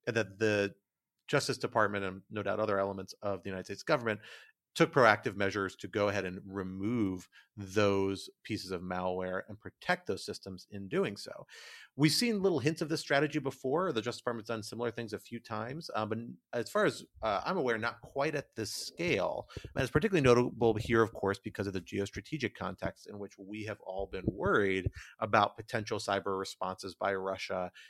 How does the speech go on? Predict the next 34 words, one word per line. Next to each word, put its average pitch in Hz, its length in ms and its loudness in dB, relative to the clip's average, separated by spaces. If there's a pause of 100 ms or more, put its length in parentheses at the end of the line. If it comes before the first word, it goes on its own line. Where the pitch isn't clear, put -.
(180)
in 117 120 0
response 98 640 0
to 95 460 -2
Western 95 320 -4
sanctions 147 440 -2
and 110 120 0
other 110 160 4
Western 104 260 -2
measures 101 400 -4
in 101 80 -10
support 101 560 -6
of 98 220 -2
Ukraine, 101 580 -4 (380)
um, 104 160 -4
that 113 140 6
have 139 180 4
not 135 120 4
yet 127 120 -4
manifested. 120 500 -2
And 98 80 -10
there, 110 220 0
this 117 160 -2
might 110 120 -2
be 107 100 -8 (140)
part 190 160 2
of 127 40 -2
the 107 80 2
reason 98 240 0
why 95 160 0
they 92 80 0
haven't 95 260 -2
manifested 92 640 -8 (300)
if 113 180 -6
Russia's 104 380 -2